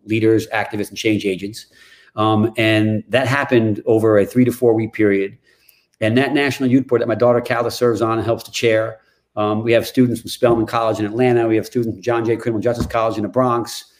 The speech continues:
We have a great, uh, a track star down at North, University of North Texas. And so through our youth board, we kind of quickly kind of became, you know, a national organization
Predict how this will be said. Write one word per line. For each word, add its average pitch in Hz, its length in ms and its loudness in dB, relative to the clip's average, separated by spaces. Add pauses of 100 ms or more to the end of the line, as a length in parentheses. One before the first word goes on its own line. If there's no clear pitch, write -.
(240)
We 110 80 0
have 113 120 4
a 110 40 -4
great, 120 400 0
uh, 113 220 0
a 113 60 -8
track 135 280 0
star 120 220 4
down 117 180 0
at 117 80 0
North, 123 180 0
University 117 340 -2
of - 20 0
North 107 120 0
Texas. 135 480 -2 (420)
And 117 120 -2
so 131 220 4
through 165 240 0
our 147 100 6
youth 143 300 2
board, 110 360 0
we 113 60 -10
kind 110 160 -6
of 107 120 -8
quickly 135 360 -2
kind 117 220 -6
of 107 40 -4
became, 110 720 -2 (320)
you 113 120 -2
know, 110 180 0
a 113 60 -8
national 117 500 -2
organization 104 840 -4